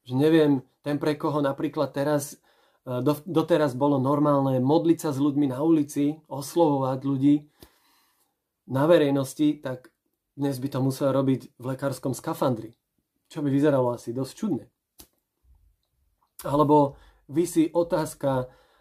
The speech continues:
dote-, na doteraz bežnými detskými tábormi. Alebo už len, keď rozmýšľame nad nejakou zborovou lyžovačkou. Toto všetko je nejakým spôsobom obmedzené.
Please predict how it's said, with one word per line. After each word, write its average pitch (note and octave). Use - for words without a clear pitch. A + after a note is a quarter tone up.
dote-, D3+
na C#3+
doteraz C#3
bežnými C#3
detskými C#3
tábormi. C#3+
Alebo B2+
už A#2+
len, C#3
keď C3+
rozmýšľame B2+
nad B2
nejakou C3+
zborovou C#3
lyžovačkou. C3+
Toto B2+
všetko F3
je A#2+
nejakým C#3
spôsobom C#3
obmedzené. B2